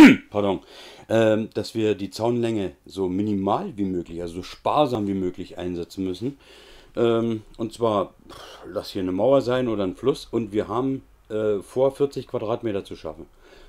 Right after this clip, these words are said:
Ja, jetzt könnte man das, äh, nehmen wir mal an, wir hätten hier wieder unseren, unsere Mauer oder sowas. Äh, jetzt könnte man das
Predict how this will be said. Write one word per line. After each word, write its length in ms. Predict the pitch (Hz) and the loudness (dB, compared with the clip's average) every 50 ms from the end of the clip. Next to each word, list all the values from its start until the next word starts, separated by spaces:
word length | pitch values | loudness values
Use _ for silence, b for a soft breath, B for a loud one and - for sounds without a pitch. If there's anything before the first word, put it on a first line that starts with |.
| B - | B -6
Ja, 100 | 101 104 | -2 -2
jetzt 200 | 104 101 - - | -2 -2 -2 -2
könnte 200 | - 127 123 120 | -2 -2 -2 0
man 180 | 113 110 110 | -2 -2 -2
das, 180 | 104 104 95 - - b b b b b b | -2 -4 -6 -8 -14 b b b b b b
äh, 260 | - 98 95 95 87 - - _ _ - _ _ - | -4 -2 -2 -2 -4 -6 -10 _ _ -20 _ _ -18
nehmen 240 | - 104 101 92 95 | -14 -12 -12 -10 -10
wir 80 | 95 | -10
mal 60 | - 76 | -12 -12
an, 180 | 98 92 80 | -14 -14 -12
wir 100 | 87 85 | -14 -14
hätten 220 | - 101 - 90 90 | -14 -14 -12 -12 -10
hier 220 | 87 98 98 98 | -8 -8 -6 -6
wieder 260 | 98 95 95 92 - | -6 -6 -6 -8 -8
unseren, 440 | - 95 95 87 85 85 82 80 76 - b b b b b b b b - | -6 -6 -6 -6 -6 -6 -8 -10 -12 -16 b b b b b b b b -18
unsere 260 | - 82 78 85 85 | -18 -14 -12 -10 -8
Mauer 400 | 92 92 95 107 120 123 123 117 | -6 -2 0 0 2 2 2 0
oder 180 | 113 117 113 | 0 -2 -4
sowas. 340 | 110 101 110 110 113 120 123 - - b b b b b b - | -4 -4 -4 -4 -2 -2 -4 -6 -10 b b b b b b -4
Äh, 100 | 101 101 | -4 -2
jetzt 160 | 95 - - | -4 -4 -6
könnte 200 | - 117 107 104 | -6 -6 -4 -4
man 160 | 104 104 101 | -4 -4 -4
das 200 | 92 82 - - | -4 -6 -10 -16